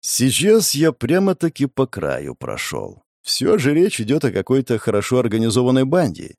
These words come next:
и Кайгородов не просто так сейчас сказал об утечке. Он хочет гарантий. А что у меня? Доверие к Соне Кантер, основанное на моём знании будущего. Эта отважная девочка станет активно помогать милиции даже в лихие девяностые,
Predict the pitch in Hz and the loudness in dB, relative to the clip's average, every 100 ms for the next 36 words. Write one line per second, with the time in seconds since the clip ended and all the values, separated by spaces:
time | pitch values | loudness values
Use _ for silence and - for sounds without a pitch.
0 | _ 117 117 131 110 110 117 139 113 107 | _ -2 2 2 4 4 4 2 0 -2
1 | 110 113 156 151 113 - 180 - 113 - | -2 0 -2 0 0 0 -4 -2 -2 -2
2 | 113 80 90 135 90 - - - _ _ | -4 -4 -4 -4 -6 -10 -14 -20 _ _
3 | - 57 - - 110 101 165 151 - - | -10 -10 -8 -6 -2 2 2 0 -4 -16
4 | _ _ - 57 58 57 65 - 90 73 | _ _ -8 -6 -4 -6 -6 -4 -4 -4
5 | 73 71 98 110 _ _ _ _ - 92 | -8 -8 -10 -10 _ _ _ _ -8 -4
6 | 107 180 185 170 - 160 180 147 135 170 | 0 2 2 0 0 0 0 2 0 2
7 | 175 147 - 127 165 160 151 147 143 151 | 2 2 2 2 2 4 2 2 4 4
8 | 156 123 160 170 160 113 170 139 95 - | 2 2 2 2 2 2 0 0 -4 -8
9 | 50 50 - _ _ _ _ _ 151 196 | -14 -16 -20 _ _ _ _ _ 0 4
10 | 208 208 156 202 202 180 185 127 180 185 | 4 4 4 4 4 2 0 2 4 4
11 | 160 151 135 139 156 147 131 - 147 151 | 2 -2 0 2 2 0 -2 0 0 2
12 | 131 123 120 127 117 107 127 139 120 101 | 2 2 2 0 0 0 2 0 -2 0
13 | 113 110 110 110 135 135 104 117 131 151 | 0 0 -2 -2 0 2 2 2 2 0
14 | - - - | -4 -14 -18